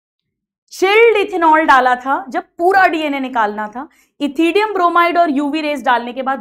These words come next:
ब्राइट ऑरेंज बैंड्स दिख रहे हैं, but अब ये जो बैंड्स हैं, जो मेरे काम के हैं, मैं उन्हें बाहर कैसे निकालूंगी?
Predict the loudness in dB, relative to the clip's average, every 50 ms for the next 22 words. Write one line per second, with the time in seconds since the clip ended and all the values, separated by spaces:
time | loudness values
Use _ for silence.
0 | -8 -4 -2 0 0 0 -2 -4 -4 -4 -2 -2 -4 -6 -4 -4 -6 -6 -8 -10
1 | -8 -8 -8 -6 -2 -2 -2 -2 -2 -6 -12 -16 -20 -20 _ _ _ _ _ -4
2 | -4 -4 2 4 6 6 6 4 2 0 0 -2 -4 -4 -6 -4 -2 0 2 2
3 | 2 2 0 -2 -2 -4 -6 -6 -8 -8 -6 -6 -4 -4 -4 -4 -2 -2 0 0
4 | -2 -2 -4 -4 -2 -2 -4 -4 -8 -12 _ _ _ -2 0 2 2 2 2 0
5 | -2 -2 0 2 2 4 4 4 2 2 0 -6 -8 -8 -8 -8 -8 -8 -8 -8
6 | -8 -8 -8 -12 -16 -18 -18 -20 -20 -20